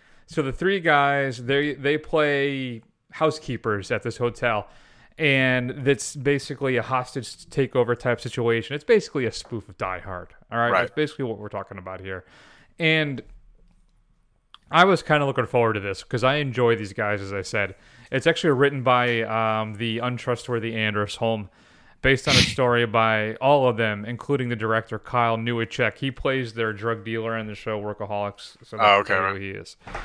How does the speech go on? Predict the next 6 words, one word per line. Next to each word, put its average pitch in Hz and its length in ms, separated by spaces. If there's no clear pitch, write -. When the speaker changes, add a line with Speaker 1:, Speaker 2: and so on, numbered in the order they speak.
Speaker 2:
Yeah. - 160
Speaker 1:
So 180 480
I 214 520
laughed 131 720
out 143 340
loud 110 680